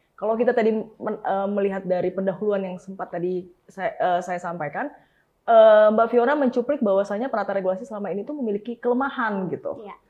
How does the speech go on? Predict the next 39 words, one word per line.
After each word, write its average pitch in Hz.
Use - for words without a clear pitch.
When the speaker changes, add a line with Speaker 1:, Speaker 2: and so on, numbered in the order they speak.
Speaker 1:
Di -
mana 190
negara 196
dianggap 196
sebagai 226
regulator 208
utama 220
ya, 185
Speaker 2:
Betul, 202
Speaker 1:
demikian 170
Speaker 2:
betul. 151
Speaker 1:
ya, 131
Mbak. 165
Hmm, 220
jadi 220
coba 180
dari 208
tadi, 214
sebenarnya 262
ini 415
langsung 202
menyambung 220
dari 180
pendahuluan 175
tadi 175
Mbak 170
Fiona 165
sampaikan, 160
eh, 190
tergambar 185
bagaimana 208
kelemahan 202
penataan 190
regulasi 180
itu 190
di 185
Indonesia 202
saat 151
ini. 156